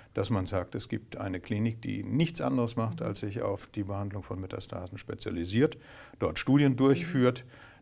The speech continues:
Speaker 1: dort eben auch die Patientin aus unterschiedlichen, äh, von unterschiedlichen Fachbereichen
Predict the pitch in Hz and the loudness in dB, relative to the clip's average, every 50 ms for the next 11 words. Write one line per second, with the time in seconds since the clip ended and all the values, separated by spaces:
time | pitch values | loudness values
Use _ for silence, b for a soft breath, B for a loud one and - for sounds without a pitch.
0 | B - 110 101 101 101 104 - - - 120 - - 113 107 101 95 104 104 98 | B 4 6 8 8 8 6 4 -2 -4 -4 0 2 4 4 4 4 2 0 2
1 | - 98 101 92 - - 107 - - 113 101 101 - - 110 104 104 104 - 110 | 2 2 2 0 0 -2 -4 -2 0 -2 -2 0 0 0 0 2 0 0 0 -2
2 | 98 101 98 101 101 - - - 98 95 95 95 - - - - - - - - | -2 -2 -2 -4 -6 -6 -4 -2 -2 -2 -2 -2 -4 -8 -10 -10 -12 -12 -14 -6
3 | _ - 143 143 135 139 123 113 - - 110 107 - - 107 107 101 - - - | _ 2 4 4 6 4 4 2 2 0 -2 -2 -2 -4 -4 -4 -4 -6 -8 -8
4 | - - 110 110 110 110 113 - - 107 104 104 - 104 98 104 120 117 117 110 | -6 -6 -4 -4 -6 -8 -8 -8 -8 -8 -8 -6 -6 -6 -4 -2 0 0 2 0
5 | - - 101 104 - 107 104 98 95 - - 101 98 95 90 - b b b b | 0 -2 -4 -4 -4 -4 -6 -6 -6 -6 -8 -8 -8 -8 -10 -12 b b b b
6 | b b - - 101 - - - 113 95 98 98 98 98 - - - 92 92 | b b 2 2 2 2 2 -2 -2 0 2 2 0 0 -2 -4 -6 -8 -8